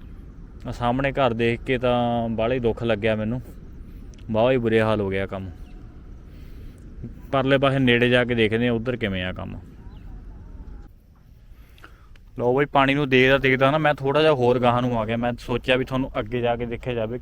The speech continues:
ਕਿੰਨੇ ਕੁ ਖੇਤ ਡੁੱਬੇ ਹੋਏ ਆ, ਵੀ ਇੱਕ ਵਾਰ ਪਹਿਲਾਂ ਆਪਾਂ ਗਾਹਾਂ ਨੂੰ ਚੱਲੀਏ ਨੇੜੇ ਜਾਣ ਦੀ ਬਜਾਏ। ਸੋ ਇੱਥੇ ਮੈਨੂੰ ਇੱਕ ਆਹ ਵਿਚਾਲੇ ਰਾਹ ਜਿਹਾ ਮਿਲਿਆ ਵਾ, ਵਿਚਾਲੇ ਡੈਮ ਦੇ ਵਿਚਾਲੇ ਜਾਣ ਨੂੰ। ਸੋ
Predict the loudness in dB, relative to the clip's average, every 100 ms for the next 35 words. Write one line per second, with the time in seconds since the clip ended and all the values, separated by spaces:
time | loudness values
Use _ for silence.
0 | -8 -8 -6 -6 -8 -6 -4 -4 -4 -4
1 | -4 -4 -4 -4 -6 -10 -16 -20 -20 -20
2 | -8 0 0 2 2 4 4 4 4 4
3 | 4 2 0 -2 -2 -6 -8 -14 -20 -20
4 | -20 -18 -18 -6 2 6 6 6 6 4
5 | 0 0 0 0 -2 -8 -20 -20 -18 -18
6 | -18 -18 -18 -18 -10 -2 -2 0 -2 -2
7 | 0 0 2 2 2 4 4 6 4 4
8 | 4 2 2 2 2 2 2 2 4 4
9 | 4 2 0 -2 0 0 2 2 0 -2
10 | -6 -10 -20 -20 -20 -20 -20 -18 -2